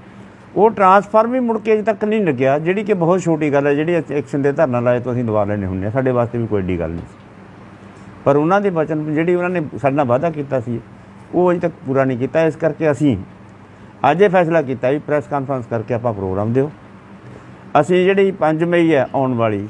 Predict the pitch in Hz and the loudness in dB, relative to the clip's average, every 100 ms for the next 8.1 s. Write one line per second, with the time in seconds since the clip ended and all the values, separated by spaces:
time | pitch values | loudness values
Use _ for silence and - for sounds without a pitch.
0 | 117 117 113 110 104 104 101 101 98 - | -6 -4 -4 -4 -4 -2 -2 -2 -6 -2
1 | 131 107 95 98 - - - - - - | 0 0 -2 -6 -12 -20 -20 -20 -16 2
2 | 160 190 202 185 190 185 190 190 175 165 | 4 6 4 4 2 2 2 2 -2 -2
3 | 151 135 143 151 151 143 135 123 127 120 | -2 0 0 0 -2 -4 -4 -4 -4 -4
4 | 117 135 139 131 - 117 104 104 104 107 | -2 -2 -2 -4 -4 -2 -2 -2 -2 -2
5 | 110 107 101 98 90 85 110 139 123 127 | -4 -6 -6 -4 -4 -2 0 0 -2 -6
6 | - - - - - - - - - - | -10 -20 -20 -20 -20 -20 -20 -20 -20 0
7 | 147 135 139 196 190 180 180 147 160 165 | 2 2 2 0 2 0 2 4 4 2
8 | 147 | 2